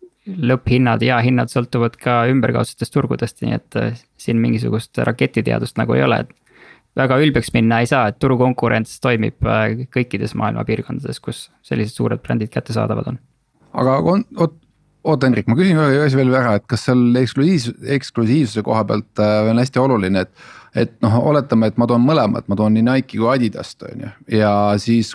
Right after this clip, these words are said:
Speaker 2: kuna ma Nike'iga olen veits tülis, siis ma nagu promon Adidast veits rohkem ja, ja soodustan nii-öelda tema nii-öelda nähtavust ja kättesaadavust, on ju, et, äh, et kas see on ka teema, et kas need,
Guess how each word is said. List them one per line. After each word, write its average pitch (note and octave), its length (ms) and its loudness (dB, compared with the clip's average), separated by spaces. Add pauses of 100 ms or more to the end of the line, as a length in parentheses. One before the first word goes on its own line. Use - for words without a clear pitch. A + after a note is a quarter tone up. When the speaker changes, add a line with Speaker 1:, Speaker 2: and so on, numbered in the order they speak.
Speaker 2:
kuna A2+ 180 2
ma A2 200 2
Nike'iga A#2+ 340 -2
olen A2 160 2
veits A#2 180 -2
tülis, C#3+ 380 0
siis A2 100 0
ma A2 160 2
nagu G#2+ 540 0
promon A2+ 320 2
Adidast A2 400 0
veits G#2+ 160 -4
rohkem G2 480 -2
ja, F#2+ 140 2 (520)
ja G#2+ 180 2 (280)
soodustan G#2+ 480 0
nii-öelda G2+ 260 0
tema A2+ 260 2 (600)
nii-öelda G2 240 -2
nähtavust A2+ 460 -2
ja A#2+ 80 2
kättesaadavust, G2 760 -2
on F#2+ 240 0
ju, G2 60 0 (180)
et, - 320 -6
äh, G2+ 640 0 (340)
et G#2+ 160 -4
kas A#2 160 -2
see F#3 160 2
on F3+ 80 0
ka E3+ 80 2
teema, D#3 400 2
et A2 140 -4
kas A#2+ 180 -2
need, A#2 160 -2